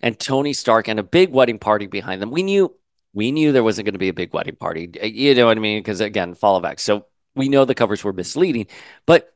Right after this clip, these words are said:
the positioned it editorially would have been that Emma is still one of the only public-facing mutants still around in the Fall of X era. And she and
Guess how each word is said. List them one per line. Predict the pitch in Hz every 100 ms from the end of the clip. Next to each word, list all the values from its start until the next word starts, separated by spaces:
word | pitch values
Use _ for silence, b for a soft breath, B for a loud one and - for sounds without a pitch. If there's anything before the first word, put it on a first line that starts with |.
| _
the | 139
positioned | 131 95 113 123 110
it | 107
editorially | 110 104 - - 165 156 120 101 98 -
would | 104 120
have | 120 107
been | - 104 101 101
that | - 98 95 98 -
Emma | 113 127 127 135
is | 117 110
still | - 139 131 117 117
one | 95 107
of | 123 107
the | 107 -
only | 110 117 110
public-facing | - - - 113 - - 110 104 - 101 95
mutants | 95 101 92 92
still | - - 120 123 139
around | 98 90 85 82 113 - B B B
in | 120
the | 113
Fall | - 104
of | 120 -
X | 90 - - -
era. | 85 73 92 _ _ _ _ _ _ _ -
And | 127 117 110
she | - 143 139 -
and | 120 117